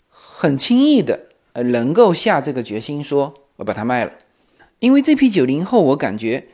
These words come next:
在他们的脸上都是那种笑笑的那种表情，啊，就感觉，当然这个是对这个世界呢，总是乐观的。然后呢，对这个很多东西感觉又是那种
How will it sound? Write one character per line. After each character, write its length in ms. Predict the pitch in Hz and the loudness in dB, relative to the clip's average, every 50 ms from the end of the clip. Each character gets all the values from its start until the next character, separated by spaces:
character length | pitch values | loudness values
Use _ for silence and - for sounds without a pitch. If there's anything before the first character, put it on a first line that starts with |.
| _ _ _ _ | _ _ _ _
在 160 | - - 269 | -4 -2 -2
他 140 | 262 254 262 | 0 2 2
们 220 | 240 240 233 220 214 | 2 2 2 2 2
的 160 | 214 208 196 | 2 2 2
脸 340 | 185 175 160 110 82 101 127 | 2 2 0 0 -2 -4 -4
上 180 | 202 208 190 | -2 -2 0
都 140 | 185 214 226 | 0 0 0
是 100 | 220 247 | 0 0
那 120 | 226 214 | -2 0
种 180 | 165 127 117 127 | 0 -2 -2 -4
笑 480 | - - - - - 320 320 302 160 147 | -6 -8 -8 -4 0 2 2 2 2 2
笑 280 | - - 160 127 123 | 0 0 -2 0 -2
的 140 | 107 104 104 | -2 -4 -6
那 160 | 107 101 95 | -6 -6 -8
种 240 | 87 98 92 - - - _ _ _ _ - | -8 -10 -12 -12 -14 -20 _ _ _ _ -4
表 280 | 139 120 95 78 69 | -4 -4 -4 -6 -8
情， 420 | - - - 117 92 92 107 120 131 _ _ _ _ - | -8 -6 -6 -6 -8 -8 -12 -16 -20 _ _ _ _ -14
啊， 80 | - | -12
就 80 | 156 196 | -8 -4
感 200 | - 190 170 170 | 0 0 0 2
觉， 340 | 156 185 202 220 247 233 - - _ _ _ _ - - - - - - - - _ _ | 4 4 4 4 4 2 0 -6 _ _ _ _ -8 -8 -8 -8 -8 -12 -16 -20 _ _
当 160 | - 202 202 | -2 0 0
然 160 | 190 190 190 | 2 0 -2
这 100 | 190 214 | -2 -2
个 140 | 196 190 185 | -2 -2 -2
是 320 | 185 - 180 156 143 147 - _ _ _ _ _ _ _ _ | -2 0 -2 -2 -2 -4 -8 _ _ _ _ _ _ _ _
对 140 | - 214 208 | 0 0 0
这 120 | 202 233 | 0 0
个 100 | 220 233 | 0 0
世 200 | 214 - 254 233 | 0 0 0 -2
界 280 | 196 190 208 180 147 127 | 0 0 2 2 2 2
呢， 140 | 131 127 123 | 0 -2 -2
总 200 | 120 117 98 113 | -4 -6 -6 -4
是 120 | 131 175 | -2 0
乐 220 | 208 269 262 202 | 2 4 4 2
观 300 | 139 - 123 101 85 90 | 2 0 -4 -4 -6 -8
的。 80 | - - _ _ _ _ _ _ _ - | -14 -20 _ _ _ _ _ _ _ -6
然 120 | - 175 | -2 0
后 100 | 208 247 | 2 2
呢， 100 | 254 262 | 2 2
对 240 | 247 254 - 277 262 | 2 0 0 -2 -2
这 120 | 254 285 254 | -2 -2 -2
个 200 | 254 247 240 233 - _ _ | -2 -2 -4 -6 -10 _ _
很 200 | - - - 151 156 | -8 -4 0 4 6
多 120 | 208 240 | 6 6
东 160 | 233 269 277 | 6 4 2
西 160 | 277 - 294 285 | 2 2 0 0
感 180 | - 147 127 | 0 0 0
觉 120 | 139 165 190 | 2 0 0
又 100 | 214 220 | 0 -2
是 100 | 214 220 | -2 -2
那 140 | 214 214 202 | -2 -2 0
种 240 | 165 135 117 107 | 0 0 -2 -2